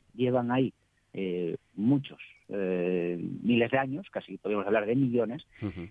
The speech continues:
Speaker 1: eh, estables, entre comillas. Entonces, ¿por qué se quieren observar esos asteroides? Porque se quiere intentar siempre, mm, encontrar pistas, datos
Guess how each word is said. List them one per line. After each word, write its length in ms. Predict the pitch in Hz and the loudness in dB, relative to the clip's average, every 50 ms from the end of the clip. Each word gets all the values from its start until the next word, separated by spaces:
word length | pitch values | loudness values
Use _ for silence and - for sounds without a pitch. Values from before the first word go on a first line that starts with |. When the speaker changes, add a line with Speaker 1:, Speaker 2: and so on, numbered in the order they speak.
| - - | -8 -2
Speaker 1:
eh, 480 | 117 117 113 110 110 107 104 107 - - | 0 2 4 4 2 2 2 0 -2 -4
estables, 480 | - - - - 101 95 90 87 85 - | -6 -10 -4 -2 -2 -2 -2 -4 -6 -8
entre 200 | 90 85 - 85 | -8 -8 -8 -8
comillas. 420 | - 85 87 87 80 - - - - - _ | -8 -8 -10 -10 -12 -14 -18 -20 -20 -18 _
Entonces, 480 | - 110 110 - 139 139 131 - 139 139 - _ | -4 -4 0 2 2 2 2 2 0 -2 -2 _
¿por 200 | 131 127 120 - | 0 0 2 2
qué 100 | 165 143 | -2 -2
se 100 | 135 127 | -2 -2
quieren 200 | 104 113 104 104 | -2 -2 -2 -2
observar 400 | 101 - - - 95 98 92 90 | -6 -8 -8 -6 -4 -2 -2 -2
esos 240 | 92 - - 90 - - - - | -2 -4 -8 -10 -10 -8 -8 -6
asteroides? 380 | 95 90 - - 87 87 87 - | -6 -6 -4 -4 -4 -4 -4 -2
Porque 460 | - 107 101 95 - - 107 101 98 - - - - - - - - - - _ _ - _ _ - - - | -2 -2 -2 -2 0 0 0 0 0 -4 -12 -20 -20 -20 -20 -20 -20 -20 -20 _ _ -20 _ _ -20 -6 -4
se 100 | - 113 | -4 0
quiere 180 | - 143 151 156 | 2 2 2 4
intentar 440 | 156 143 147 139 131 143 143 139 135 | 2 2 2 2 2 2 0 0 -2
siempre, 600 | - 139 139 135 139 139 139 135 135 127 123 - | -2 -4 -2 0 2 2 4 4 4 2 2 0
mm, 300 | 120 113 110 110 107 107 101 - _ _ _ _ _ _ | -4 -6 -6 -4 -6 -6 -8 -10 _ _ _ _ _ _
encontrar 840 | 120 117 110 107 - - 110 107 107 101 - 131 139 135 135 - - _ _ _ _ _ _ _ _ | -4 -4 -2 -4 -4 -4 -2 -2 -2 -2 0 2 2 2 2 -2 -6 _ _ _ _ _ _ _ _
pistas, 520 | - 160 147 - - - - 120 - - - - - - _ _ _ _ _ _ _ _ | 0 0 0 0 -4 -4 -4 -4 -2 -2 -6 -10 -14 -16 _ _ _ _ _ _ _ _
datos 460 | - - 139 139 - - - 120 135 | 0 0 0 0 0 -4 -6 -6 -6